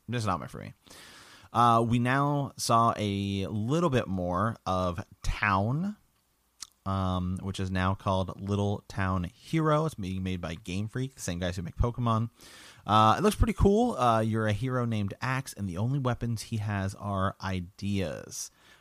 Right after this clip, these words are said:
They made a big deal to talk about the fact that the music is done by Toby Fox, the same guy who did the music for Undertale. Uh, it's got that kind of charming anime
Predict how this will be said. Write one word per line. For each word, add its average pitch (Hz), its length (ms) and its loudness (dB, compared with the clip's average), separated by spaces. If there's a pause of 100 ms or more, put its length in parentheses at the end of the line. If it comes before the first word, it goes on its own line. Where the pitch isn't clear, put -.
They - 60 -6
made 101 140 0
a - 20 0
big 117 220 0
deal 110 180 0
to 104 80 -2
talk 101 160 0
about 98 160 -4
the 98 60 -10
fact 98 240 -2
that 92 100 -6
the 92 120 -4
music 107 420 0
is 95 160 -8
done 95 120 -4
by 92 120 -6
Toby 87 240 -10
Fox, 110 340 -2
the 87 80 -12
same 95 140 -8
guy 90 100 -6
who 92 80 -8
did 90 100 -8
the 85 60 -10
music 87 260 -10
for - 220 -14 (100)
Undertale. 131 680 -2 (600)
Uh, 120 340 8
it's 117 120 -2
got 143 80 -2
that 131 140 -2
kind 139 160 2
of 120 120 -4
charming 123 560 0
anime 110 920 2